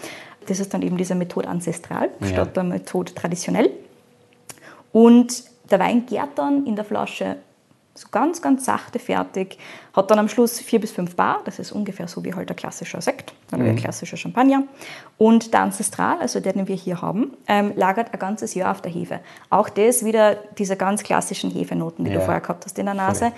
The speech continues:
Speaker 1: das kommt daher. Und das ist auch wieder eher Schaumwein, also klassische Schaumweincharakteristik, als dieses teils sehr,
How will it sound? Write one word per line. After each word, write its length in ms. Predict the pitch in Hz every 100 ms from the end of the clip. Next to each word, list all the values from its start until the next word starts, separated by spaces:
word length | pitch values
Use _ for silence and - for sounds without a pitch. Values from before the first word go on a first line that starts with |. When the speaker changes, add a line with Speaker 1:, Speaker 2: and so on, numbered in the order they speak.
| - - -
Speaker 1:
das 200 | 208 -
kommt 220 | 214 -
daher. 240 | 185 185
Und 160 | 190 180
das 120 | 214
ist 180 | 226 -
auch 180 | 202 202
wieder 220 | 208 -
eher 320 | 208 220 208
Schaumwein, 640 | - - 175 220 208 196 214
also 160 | -
klassische 480 | - - - 220 202
Schaumweincharakteristik, 1040 | 202 196 196 196 190 190 - 196 196 202 -
als 200 | 180 180
dieses 320 | 180 175 - - - -
teils 400 | - 190 202 -
sehr, 240 | 208 196